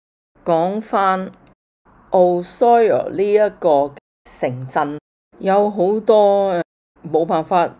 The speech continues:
長到植物嗰啲岩石山啊。溫度夏天正午嘅時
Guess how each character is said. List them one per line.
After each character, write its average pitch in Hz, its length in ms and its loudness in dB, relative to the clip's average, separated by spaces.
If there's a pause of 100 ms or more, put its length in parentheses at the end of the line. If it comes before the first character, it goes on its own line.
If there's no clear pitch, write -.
(160)
長 185 260 0
到 180 140 0
植 185 280 -6
物 156 60 -12
嗰 156 300 -8
啲 190 260 -6
岩 - 340 -8
石 143 300 -8
山 170 600 -8
啊。 127 160 -14 (800)
溫 180 360 -4
度 127 220 -2
夏 123 340 -12
天 185 400 -6
正 165 180 -2
午 135 340 -8
嘅 139 100 -8
時 135 200 -14